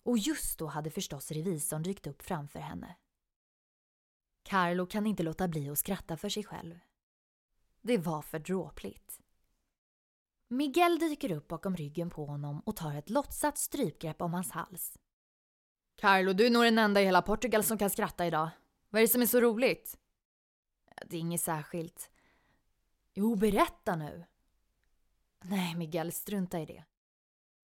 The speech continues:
Miguel drar åt greppet om hans hals. "Berätta!" "Äh,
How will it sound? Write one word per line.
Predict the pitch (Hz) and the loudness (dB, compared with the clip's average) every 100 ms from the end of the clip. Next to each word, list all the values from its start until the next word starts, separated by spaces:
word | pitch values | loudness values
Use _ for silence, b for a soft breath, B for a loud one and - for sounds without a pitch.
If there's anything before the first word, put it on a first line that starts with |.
| _ | _
Miguel | - 180 180 190 | -4 2 2 4
drar | 214 214 | 4 2
åt | 175 175 | 2 -4
greppet | - 147 - 147 | -6 -8 -8 -8
om | |
hans | 143 151 - | -8 -8 -8
hals. | 78 - - - _ _ _ _ _ _ _ _ _ _ _ _ _ | -10 -10 -14 -16 _ _ _ _ _ _ _ _ _ _ _ _ _
"Berätta!" | 220 196 240 311 - _ - 233 185 165 - _ _ _ _ _ _ _ _ _ _ _ _ | -2 2 4 4 2 _ 6 8 8 4 -4 _ _ _ _ _ _ _ _ _ _ _ _
"Äh, | 185 208 | -4 -2